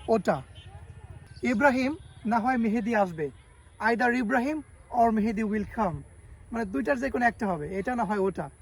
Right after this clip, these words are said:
যদি বলি মেহেদি হয়তো ধনী না হয় গরিব, মেহেদি either, আহ, rich or poor। আপনারা করেন তো একটা বাড়ির কাজ, তারা না হয় আমরা বাড়িতে থাকবো। ইংলিশটা কী হবে? তারা না হয় আমরা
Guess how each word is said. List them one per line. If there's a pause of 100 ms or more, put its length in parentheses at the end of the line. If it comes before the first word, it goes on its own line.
(240)
যদি
বলি (340)
মেহেদি
হয়তো (480)
ধনী (320)
না
হয়
গরিব, (680)
মেহেদি
either,
আহ,
rich (420)
or (120)
poor। (840)
আপনারা
করেন
তো
একটা
বাড়ির
কাজ, (380)
তারা (180)
না
হয় (140)
আমরা (260)
বাড়িতে
থাকবো।
ইংলিশটা
কী
হবে? (340)
তারা
না
হয়
আমরা